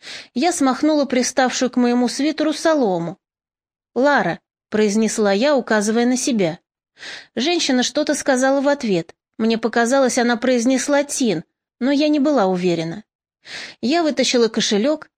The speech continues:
достала все наличные — примерно около двухсот долларов, и сказала «Пекин». Последовал бурный монолог. Тин вышла из дома и через несколько минут вернулась с другой женщиной,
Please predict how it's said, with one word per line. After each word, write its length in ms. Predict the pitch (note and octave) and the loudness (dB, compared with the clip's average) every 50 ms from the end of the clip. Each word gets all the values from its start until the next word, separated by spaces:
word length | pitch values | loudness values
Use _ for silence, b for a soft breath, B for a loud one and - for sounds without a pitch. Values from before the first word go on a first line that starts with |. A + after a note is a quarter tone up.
| _ _ | _ _
достала 480 | G3 F#3+ A#3+ A#3+ - - C#4+ C#4+ C#4+ C4+ | -2 0 0 0 0 2 2 2 4 2
все 240 | - - - C#4+ B3+ | 0 0 0 2 2
наличные — 680 | B3 A3+ A3+ A#3 D4 C#4+ - - D4+ D4 C#4+ C#4+ C#4 - _ _ _ _ | 2 2 0 0 -2 -2 -2 0 0 0 0 0 -4 -6 _ _ _ _
примерно 520 | - C4+ C#4 C#4 C#4+ C#4 C4 C4 C4+ C4+ | -2 2 2 4 4 4 2 2 0 0
около 340 | - - B3+ B3+ - C4+ C4+ | 0 0 0 0 2 2 2
двухсот 500 | A3+ B3 C4+ C#4 - - - C#4 C4 G#3+ | 2 2 0 -2 -2 0 0 0 2 2
долларов, 520 | G#3+ C4 C4 C4 B3+ B3 B3 A#3+ - - _ _ _ _ _ _ _ | 2 2 4 4 4 2 2 0 -2 -8 _ _ _ _ _ _ _
и 80 | - G#3 | -4 -4
сказала 500 | - - A#3 A3+ A3 A#3 B3+ C4+ C4 B3+ | -2 -2 0 0 2 2 2 2 0 0
«Пекин». 540 | C4 D#4+ D4+ - - C4 G#3+ F3 E3+ E3+ - _ _ _ _ _ _ _ _ _ _ _ _ _ _ _ | 0 -4 -4 -2 0 0 0 0 -2 -6 -12 _ _ _ _ _ _ _ _ _ _ _ _ _ _ _
Последовал 600 | F#3 F3+ - - A3 C#4+ D#4 B3+ C#4+ E4+ E4 C#4 | -6 -4 -4 -2 -2 0 0 2 2 2 2 2
бурный 400 | A3+ G3+ B3 B3+ B3+ C4 C4+ C4+ | 2 2 2 2 2 2 2 2
монолог. 640 | C#4 C#4+ D4 D#4 D#4 C4+ G3+ E3+ E3 - - - _ _ _ _ _ B B B B B B B B B | 2 2 0 0 0 0 0 -2 -4 -6 -10 -20 _ _ _ _ _ B B B B B B B B B
Тин 260 | - - E4+ F4+ D4+ B3 | -4 -2 0 2 2 2
вышла 320 | A#3 B3+ A#3 - G#3+ G#3 | 2 0 0 0 0 0
из 200 | G#3 G3+ F#3 F3+ | 2 2 0 0
дома 380 | F3 G#3+ C#4+ D#4+ D#4+ D#4 D4+ D4 - _ _ _ _ | 0 0 0 2 2 0 -2 -4 -6 _ _ _ _
и 120 | B3 A#3 | -4 -2
через 280 | A3 - B3 A#3 B3 A3+ | 0 0 0 0 2 2
несколько 480 | C4 B3+ B3 A#3+ - C4 A#3+ - B3+ | 2 2 0 0 0 -2 0 0 0
минут 320 | A#3+ A#3+ A#3+ C#4+ E4+ - - | 2 2 2 0 0 0 0
вернулась 480 | B3 C4 C4 C#4 D4 D4+ D#4 D#4 D4 | 0 2 2 2 2 2 2 0 0
с 40 | C4+ | 0
другой 400 | B3+ E4 E4+ D#4+ A#3+ A#3+ A#3+ A3+ | 0 0 0 2 2 2 2 2
женщиной, 680 | G#3+ G3+ G#3+ G#3+ G#3 G#3 G3+ - A#3 G#3+ G#3+ G#3 G#3 | 2 2 0 0 0 0 0 0 0 0 -2 -2 -4